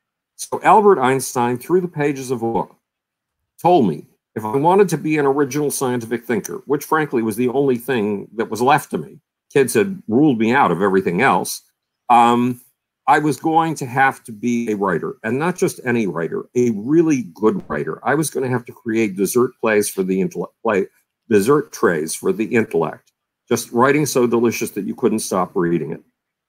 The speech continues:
So it wasn't the kind of existential thing that you're talking about, um, but it was part of what made me what I am today. I've been pursuing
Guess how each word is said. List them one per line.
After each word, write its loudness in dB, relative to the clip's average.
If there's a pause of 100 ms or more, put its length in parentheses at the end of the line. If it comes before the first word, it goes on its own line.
(160)
So 4 (240)
it 2
wasn't 4
the -2
kind -2
of -2
existential -2 (840)
thing 2
that 0
you're 2
talking 0
about, -4 (400)
um, 0 (140)
but 2
it 0
was 0
part 0
of -6
what -6
made -2
me -4 (100)
what 0
I 0
am 0
today. -2
I've -2
been -6
pursuing -2